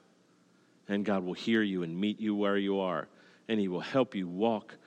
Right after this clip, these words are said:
through the most disappointing times of your life. And the Bible says he will give beauty for ashes. He'll give the garment of praise for the spirit of heaviness. In other words, he'll take care of you,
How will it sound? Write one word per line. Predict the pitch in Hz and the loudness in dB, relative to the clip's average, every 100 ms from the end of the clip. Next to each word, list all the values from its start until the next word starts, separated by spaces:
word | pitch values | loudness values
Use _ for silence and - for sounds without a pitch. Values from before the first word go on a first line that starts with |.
| - _ | -20 _
through | - 90 | -4 -4
the | 80 | -2
most | 92 90 - - | -2 -2 -4 -2
disappointing | 117 - 110 117 110 104 | 0 0 -2 0 0 0
times | - 104 101 95 | 0 0 0 -2
of | 92 | -2
your | 98 98 | -2 0
life. | 92 90 90 - - - - | 0 0 -4 -12 -20 -20 -8
And | 101 | -2
the | 95 | 0
Bible | 90 107 120 120 | 6 6 6 2
says | - 117 117 | 2 4 4
he | - 123 | 4 2
will | 110 | 2
give | 95 98 - | 2 -2 -2
beauty | 95 110 107 | 0 2 2
for | - 107 92 | 0 0 0
ashes. | 87 82 - 69 - - - _ _ _ _ _ _ | 0 -2 -6 -10 -12 -16 -20 _ _ _ _ _ _
He'll | - 127 | 2 2
give | 107 110 95 | 4 2 2
the | 92 | -2
garment | 107 107 110 107 | 0 2 4 2
of | 101 | 0
praise | - 110 107 98 | 0 4 4 2
for | 101 | -2
the | 95 | -2
spirit | - - 107 101 | -4 0 2 4
of | 95 | 2
heaviness. | 104 95 85 82 - - - - | 0 0 0 -4 -8 -12 -16 0
In | 127 | 4
other | 123 120 | 6 6
words, | 113 113 110 - - - - | 6 6 6 0 -14 -18 4
he'll | 160 165 | 6 6
take | - 139 | 8 6
care | - 139 131 120 | 6 6 8 6
of | 95 | 4
you, | 95 | 0